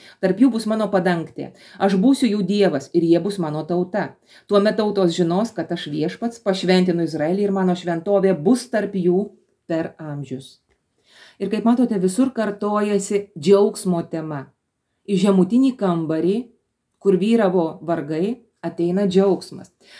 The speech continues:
Ir tas pats Izaijas, e, dvidešimt penktame skyriuje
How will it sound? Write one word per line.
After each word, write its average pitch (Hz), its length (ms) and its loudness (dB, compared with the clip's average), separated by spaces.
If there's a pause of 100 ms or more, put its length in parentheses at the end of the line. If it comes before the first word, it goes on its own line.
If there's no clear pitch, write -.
(100)
Ir 185 160 -2
tas 190 160 0
pats 262 220 0
Izaijas, 180 800 2
e, 180 100 0
dvidešimt 175 440 0
penktame 175 420 -4
skyriuje 185 640 2